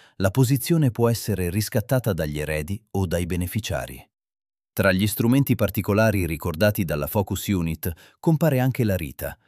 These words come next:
cioè la rendita integrativa temporanea anticipata. Si tratta della possibilità di ricevere in forma rateale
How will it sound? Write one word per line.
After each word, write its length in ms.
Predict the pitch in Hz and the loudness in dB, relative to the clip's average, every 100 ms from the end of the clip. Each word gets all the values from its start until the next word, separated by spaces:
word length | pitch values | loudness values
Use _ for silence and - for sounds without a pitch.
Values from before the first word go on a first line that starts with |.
| _ - | _ -4
cioè 240 | 107 85 | 0 2
la 140 | 78 78 | 0 0
rendita 420 | 101 101 92 85 | 2 2 0 -2
integrativa 640 | 85 95 90 90 117 92 | -2 -4 -4 -2 0 0
temporanea 680 | 78 85 80 80 85 98 95 | -2 -4 -4 -4 -2 -2 -2
anticipata. 800 | 95 92 101 110 - 60 - 71 - _ _ _ - - | -2 -4 -4 -4 -6 -8 -10 -16 -18 _ _ _ -20 -20
Si 180 | - 110 | -6 0
tratta 320 | 101 135 127 110 | 4 4 4 2
della 220 | 104 98 | 2 2
possibilità 640 | 113 - 107 101 101 113 | 0 0 0 2 2 0
di 120 | 98 87 | 0 -2
ricevere 500 | 80 - 104 85 73 | -4 0 0 0 -4
in 100 | 73 | -2
forma 360 | 107 98 82 | 0 2 0
rateale 560 | 78 78 95 101 104 | -2 -2 0 2 0